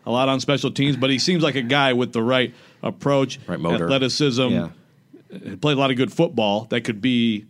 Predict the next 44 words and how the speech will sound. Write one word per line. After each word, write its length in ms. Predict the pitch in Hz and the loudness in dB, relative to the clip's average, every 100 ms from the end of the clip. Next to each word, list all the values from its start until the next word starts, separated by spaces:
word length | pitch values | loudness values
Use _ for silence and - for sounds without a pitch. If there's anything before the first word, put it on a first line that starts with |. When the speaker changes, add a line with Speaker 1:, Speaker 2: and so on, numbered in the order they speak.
| - | -10
Speaker 1:
a 80 | 107 | -6
real 140 | 107 | -4
difference 300 | 98 156 143 | -2 -2 -2
maker 140 | 127 110 | -2 -4
on 60 | |
special 260 | 101 104 107 | -4 -4 -6
teams. 260 | 107 113 | -4 -4
And 80 | 135 | -2
then 140 | 131 135 | 0 -2
at 120 | 127 - | -2 -2
some 180 | 143 117 | -2 -2
point, 260 | 120 127 | -2 -2
maybe 200 | 120 117 | 0 0
that 180 | 123 123 | 0 0
makes 200 | 123 107 | -4 -2
Darren 300 | 104 131 107 | -2 0 0
Bates 280 | 123 131 - | 0 0 -2
expendable. 560 | 95 165 175 139 143 123 | -6 -2 -2 -2 -6 -4
I 40 | |
mean, 100 | 143 | -2
I'm 80 | 127 | 0
sure 160 | 175 | 2
you'd 100 | 165 | 2
like 160 | 143 123 | 2 0
to 60 | 123 | 0
have 100 | 123 | 0
them 80 | 104 | 2
both, 280 | 156 156 - | 2 2 0
but 160 | 107 - - _ _ _ - | -4 -6 -20 _ _ _ -14
I, 440 | - 110 113 139 127 | -8 -2 0 0 -2
I 80 | |
can't 360 | 120 - 180 - | -2 0 0 2
help 240 | 160 175 | 2 2
but 140 | 151 - | 0 -4
think 300 | - 190 180 | 0 2 2
of 120 | 123 | 0
Darren 360 | 117 151 123 113 | 2 2 2 2
Bates 280 | 185 127 | 2 2
when 80 | 123 | 2
I 20 | 120 | 0
look 100 | 123 | 0
at 100 | 117 | 0
David 240 | 120 107 | -2 0
Long. 280 | 165 147 | -2 -2